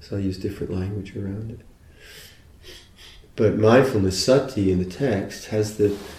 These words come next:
has the sense of recollection in it, right? So, recol-, and, and it has the sense of,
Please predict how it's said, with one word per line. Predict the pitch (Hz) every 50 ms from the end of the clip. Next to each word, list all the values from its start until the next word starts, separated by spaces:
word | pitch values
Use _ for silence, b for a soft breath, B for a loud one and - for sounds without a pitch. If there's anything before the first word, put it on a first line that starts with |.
| B -
has | - 117 117 120 113 110
the | 107
sense | - - - 107 101 101 -
of | 101 92
recollection | 101 98 101 - 104 98 101 104 101 - - 120 113
in | 113 123
it, | 143 165 - - - - - - - - - - -
right? | - 104 98 98 - - - B B B B B B
So, | - - - - - 107 101 95 95 92 - B B B B B B B B B B B B B B B B B - - - - - - - - -
recol-, | 120 113 110 - - 120 110 139 -
and, | - 120 117 107 104
and | - - 107 107 104
it | 104 101 104 -
has | - 123 120 120 123 127 123 - - -
the | -
sense | - - - 117 110 107 101 107 - - 107
of, | 101 95 92 - - -